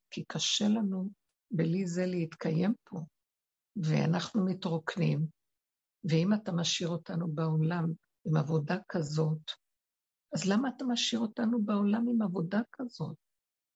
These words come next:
כי העבודה הזאת מרוקנת אותנו, ואנחנו בעולם, בעולם מצורע, מלוכלך, מלא רוגז ומכאובים, והתנועה של תרבות העולם היא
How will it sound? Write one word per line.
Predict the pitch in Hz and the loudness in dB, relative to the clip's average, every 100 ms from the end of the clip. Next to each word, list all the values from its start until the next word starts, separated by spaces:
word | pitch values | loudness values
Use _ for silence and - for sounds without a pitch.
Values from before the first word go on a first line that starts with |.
| _ _ | _ _
כי | - | 0
העבודה | 180 160 160 196 | 2 2 0 0
הזאת | 208 226 | 0 -2
מרוקנת | 220 175 170 - 160 165 | 0 0 -2 0 -2 -2
אותנו, | - 190 175 | -4 0 0
ואנחנו | 175 170 175 - 165 | 2 0 -2 0 0
בעולם, | 170 180 233 208 | 0 0 0 0
בעולם | 160 165 190 202 - _ _ _ _ _ _ _ _ _ _ _ | 2 2 0 -2 -10 _ _ _ _ _ _ _ _ _ _ _
מצורע, | 170 170 - 170 160 190 220 156 - _ | 0 0 0 -2 -2 0 0 -2 -10 _
מלוכלך, | 180 165 156 - 220 - - - _ _ _ _ _ - | -4 -4 -4 -4 -4 -4 -8 -12 _ _ _ _ _ 0
מלא | 165 160 | 2 2
רוגז | 180 180 202 202 208 | 2 2 2 2 2
ומכאובים, | 180 - 165 156 220 202 180 _ _ _ | -2 -2 -4 0 2 0 -2 _ _ _
והתנועה | 185 156 156 - - - _ _ 208 - 196 175 240 208 | -2 0 0 -6 -20 -20 _ _ -12 -2 0 2 0 -2
של | 208 196 | 0 -2
תרבות | 160 - 160 165 208 208 | -4 -4 -4 -2 -4 -2
העולם | 175 160 180 190 175 _ _ _ _ _ _ _ _ - | -2 -2 -2 -2 -6 _ _ _ _ _ _ _ _ 0
היא | 165 160 156 | 2 4 4